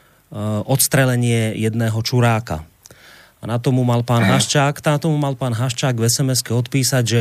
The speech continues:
Speaker 1: o tom si povieme, keď sa stretneme. No takže pán Haščák má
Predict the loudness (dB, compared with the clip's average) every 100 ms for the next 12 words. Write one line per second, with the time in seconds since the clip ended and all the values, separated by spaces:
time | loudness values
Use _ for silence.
0 | 2 0 2 0 0 0 2 2 0 -2
1 | -2 -2 -2 -2 0 0 -2 -6 -16 _
2 | _ -20 -20 -20 -20 -20 -16 -8 0 2
3 | 4 4 4 2 2 0 0